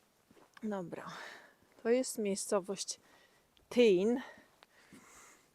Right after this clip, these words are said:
Tak się nazywa. A przed nami jest winda do wyciągu, który nie działa.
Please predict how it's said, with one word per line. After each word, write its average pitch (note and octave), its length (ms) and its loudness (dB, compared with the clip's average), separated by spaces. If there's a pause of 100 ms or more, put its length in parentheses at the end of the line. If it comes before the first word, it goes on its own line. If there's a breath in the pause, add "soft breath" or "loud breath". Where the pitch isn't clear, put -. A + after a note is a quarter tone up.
(120)
Tak A3 200 2
się - 160 -4
nazywa. G3+ 540 -2 (2250 loud breath)
A F#4 100 -2
przed D#4 240 -4
nami A#3 380 -2
jest - 500 -6 (880 loud breath)
winda A3+ 420 0
do G3 280 0 (240 loud breath)
wyciągu, G#3 540 0
który F#3 340 -4
nie F3+ 140 -4
działa. F3 420 -4